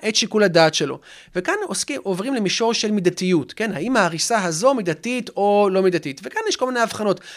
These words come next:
האם בעלי, האם, אה, הדיירים ידעו או לא ידעו? כמה זמן עבר מאז הפיגוע ועד מועד ההריסה?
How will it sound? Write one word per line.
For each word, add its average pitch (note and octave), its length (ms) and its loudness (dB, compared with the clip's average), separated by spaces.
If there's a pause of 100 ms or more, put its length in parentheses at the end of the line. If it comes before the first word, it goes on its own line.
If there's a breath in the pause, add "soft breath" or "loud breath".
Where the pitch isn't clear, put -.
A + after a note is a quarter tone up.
(160 loud breath)
האם D#3+ 200 -2
בעלי, E3 320 6 (160)
האם, F3 300 -2
אה, D3+ 180 0
הדיירים D3 540 2
ידעו G#3 420 2
או F3 100 4
לא E3+ 200 8
ידעו? C#3 280 2 (340 loud breath)
כמה F3+ 200 2
זמן F3+ 300 4
עבר F3 260 6
מאז E3+ 300 4
הפיגוע G3 560 4
ועד F3 280 2
מועד E3 240 4
ההריסה? D3 340 2